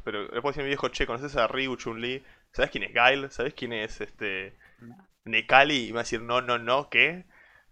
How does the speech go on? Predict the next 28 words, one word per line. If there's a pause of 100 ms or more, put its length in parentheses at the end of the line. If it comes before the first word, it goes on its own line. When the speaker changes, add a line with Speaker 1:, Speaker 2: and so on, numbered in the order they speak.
(200)
Speaker 1:
Y
si
le
digo,
"¿Sabés
quién
es
Scorpion
y
Sub-Zero?"
Me
dice,
"Sí",
es,
es
más (160)
probable
que
el
viejo
me
diga,
"Sí,
get
over
here". (140)
Este, (400)
Speaker 2:
<laughs>